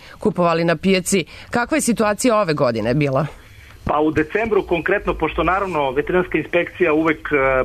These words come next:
Speaker 2: pojačava kontrole u vreme, u vreme praznika, zato što samim tim s-, i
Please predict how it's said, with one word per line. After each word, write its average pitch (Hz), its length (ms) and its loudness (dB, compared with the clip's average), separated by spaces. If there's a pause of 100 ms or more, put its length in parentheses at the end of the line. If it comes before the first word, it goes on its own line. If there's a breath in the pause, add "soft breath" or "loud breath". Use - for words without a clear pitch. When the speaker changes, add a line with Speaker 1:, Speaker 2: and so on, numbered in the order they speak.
Speaker 2:
pojačava 135 840 -2
kontrole 135 640 0
u 117 160 -2
vreme, 120 640 -2
u 113 140 -8
vreme 123 300 0
praznika, 117 600 -4
zato 117 240 -2
što 123 240 -6
samim 131 320 -4
tim 139 280 -2
s-, - 180 -10
i 120 280 -4